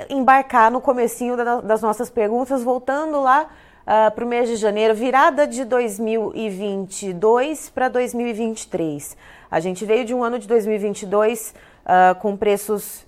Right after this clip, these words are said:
ah, que explodiram na metade do ano, depois começaram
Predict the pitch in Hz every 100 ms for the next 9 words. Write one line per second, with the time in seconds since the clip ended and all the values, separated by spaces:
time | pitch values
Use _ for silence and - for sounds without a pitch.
0 | - 185 185 214 208 - 247 180 175 240
1 | 349 262 214 202 196 190 180 170 165 180
2 | 220 247 220 220 202 - 196 190 - 185
3 | 180 180